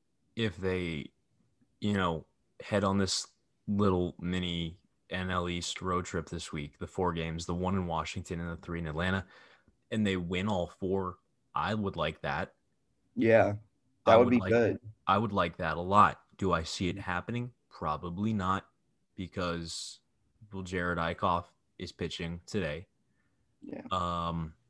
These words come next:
Speaker 1: we had another Tyler McGill start. Who knows how that's gonna go? He's
Speaker 2: Mm-hmm.
Speaker 1: still a question mark right now, although he's probably the fifth or sixth best starter in the organization in term,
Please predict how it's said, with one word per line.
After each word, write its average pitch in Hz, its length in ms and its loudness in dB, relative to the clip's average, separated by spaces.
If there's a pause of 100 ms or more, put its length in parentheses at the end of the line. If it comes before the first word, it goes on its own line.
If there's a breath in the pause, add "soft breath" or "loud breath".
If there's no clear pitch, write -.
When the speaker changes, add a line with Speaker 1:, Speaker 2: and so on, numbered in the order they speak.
(440)
Speaker 1:
we 98 180 2
had 92 120 4
another 90 280 0
Tyler 90 360 0
McGill 90 360 -2
start. - 420 0
Who 92 100 -8
knows 87 260 -6
how 82 120 0
that's 85 260 -4
gonna 78 200 -8
go? 73 320 -8 (440)
He's 95 160 0
Speaker 2:
Mm-hmm. 95 60 -4
Speaker 1:
still 92 180 0
a 80 40 -4
question 85 400 -4
mark 78 220 -6
right 78 140 2
now, 87 180 4
although 98 280 0
he's 87 180 -8
probably 92 520 -6
the 85 100 -10
fifth 90 280 -6
or 85 60 -8
sixth - 300 -10
best 82 220 -6
starter 85 340 -4
in 82 80 -6
the 80 100 -8
organization 82 640 -4
in 85 80 -6
term, 80 280 -8